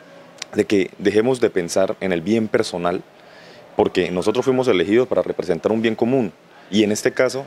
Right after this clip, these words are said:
la víctima es el municipio, es el pueblo. Yo tan solo con siete meses de siendo concejal del municipio de Arauca,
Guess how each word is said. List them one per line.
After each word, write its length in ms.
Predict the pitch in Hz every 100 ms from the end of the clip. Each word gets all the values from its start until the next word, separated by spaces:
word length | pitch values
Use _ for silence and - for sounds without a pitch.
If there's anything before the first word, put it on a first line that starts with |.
| -
la 180 | 98 95
víctima 520 | 139 - - 147 - -
es 100 | 92
el 80 | 120
municipio, 640 | 120 92 - 160 107 -
es 140 | 90
el 80 | 123
pueblo. 400 | 107 143 208 160 - - - - - - - - - -
Yo 140 | 104
tan 160 | 113 107
solo 240 | 123 120
con 160 | 107 90
siete 280 | - 117 117
meses 440 | 117 107 123 - - - - - - -
de 300 | 85 82 76
siendo 300 | - 110 104
concejal 320 | 104 80 82
del 120 | 90 95
municipio 440 | 85 78 92 104
de 60 | 85
Arauca, 380 | 90 92 95